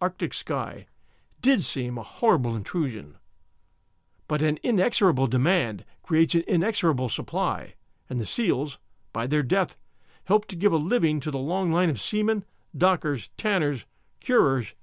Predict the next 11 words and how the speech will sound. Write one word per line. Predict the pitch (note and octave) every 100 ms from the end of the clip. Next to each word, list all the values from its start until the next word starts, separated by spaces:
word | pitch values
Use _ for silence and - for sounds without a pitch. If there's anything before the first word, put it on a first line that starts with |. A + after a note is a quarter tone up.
| -
triers, | - F#3 F#3 F#3+ - - _ _
chandlers, | - B3 G#3+ C#3+ B2+ A2+ - _ _
leather | D3+ G3 D#3+
merchants, | C#3 C3 D3+ - -
and | D3 -
oil | G3 G3+ C#3
sellers, | - B2+ D#2 C2 - - - - -
who | -
stand | C3+ - G3 F#3+
between | - F3+ F#3
this | D#3